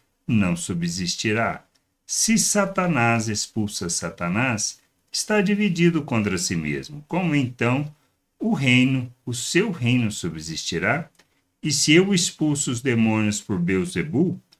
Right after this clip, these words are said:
por quem os filhos de vocês os expulsam? Por isso eles mesmos serão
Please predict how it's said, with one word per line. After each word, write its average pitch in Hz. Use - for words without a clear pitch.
por 196
quem 254
os -
filhos 165
de 120
vocês 98
os 87
expulsam? 175
Por 85
isso 127
eles 170
mesmos 147
serão 110